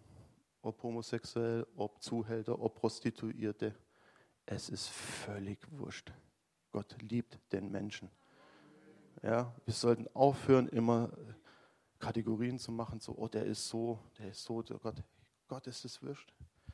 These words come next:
Es ist für ihn völlig egal, ob ich ihn drei Jahre in die Ecke gestellt habe und gesagt, Gott, du kannst mich mal kreuzweise oder ob's ein Mörder ist. Ich bin sündig geworden vor Gott. Ich bin deswegen kein Deut besser wie der andere.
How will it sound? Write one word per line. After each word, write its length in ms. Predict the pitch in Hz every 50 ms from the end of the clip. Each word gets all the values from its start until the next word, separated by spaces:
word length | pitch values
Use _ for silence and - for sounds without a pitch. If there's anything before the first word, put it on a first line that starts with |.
| _ - - - - - _ _ _ _
Es 120 | - - -
ist 80 | -
für 120 | - - 147
ihn 100 | 143 131
völlig 440 | - - - - 185 180 175 160 151
egal, 500 | 143 127 127 135 139 151 160 156 147 - - - - - - -
ob 140 | - - -
ich 180 | - 180 -
ihn 160 | 175 175 170 147
drei 240 | 151 - 160 170
Jahre 360 | 175 175 165 160 160 165 165 156
in 100 | 143 135
die 80 | 143
Ecke 240 | 127 170 165 - 160
gestellt 440 | - 165 - - - 151 156 156 -
habe 120 | 160 151
und 100 | 147 -
gesagt, 320 | - - 156 147 - - -
Gott, 220 | 139 - - -
du 60 | 127
kannst 320 | - - 135 139 - - -
mich 120 | 123 -
mal 120 | 110 113
kreuzweise 680 | - - 151 185 - - - 175 175 175 - - 156 - - - - - - - - - - - _ -
oder 180 | - 135 135 135
ob's 180 | 135 - - 135
ein 100 | 131 123
Mörder 280 | 135 82 - - -
ist. 240 | 123 113 - - - _ _
Ich 100 | - -
bin 140 | - 139 135
sündig 360 | - - 180 202 196 180 -
geworden 340 | - 131 113 110 120 - -
vor 200 | - - 107 107
Gott. 240 | 107 113 117 - - - - - -
Ich 140 | - 123 -
bin 240 | - 120 131 135 131
deswegen 360 | 139 139 - 143 139 135 -
kein 320 | - - - 208 214 196 170
Deut 240 | 175 180 180 -
besser 300 | - 160 - - 160 143
wie 100 | 139 143
der 160 | 139 135 - -
andere. 340 | 135 131 123 117 95 107